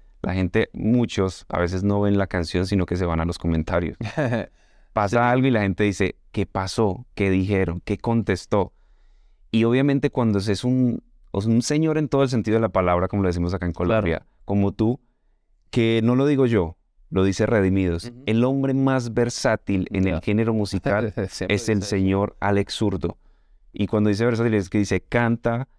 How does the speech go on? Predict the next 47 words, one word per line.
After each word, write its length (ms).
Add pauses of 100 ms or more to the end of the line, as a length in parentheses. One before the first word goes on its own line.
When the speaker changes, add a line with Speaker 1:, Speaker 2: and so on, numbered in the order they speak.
Speaker 1:
te 100
puede 180
chantear, 560
te 140
puede 200
responder, 460
o 40
sea, 180
Speaker 2:
Ya. 20
Speaker 1:
tiene 360
esa 200
capacidad. 800 (680)
Es 140
donde 160
uno 120
dice, 360
hay 160
gente 300
también 240
desde 180
abajo 160
que 300
tú 100
dices, 260
en, 320
eh, 300 (100)
o 60
sea, 140
si 100
lo 120
dice 360
él, 140
que 180
es 140
una 100
persona 240
que 60
es 80
un 100
referente 400
importantísimo, 840
que 100
está 120
Speaker 2:
Claro. 120
Speaker 1:
en 40
la 80
misma, 480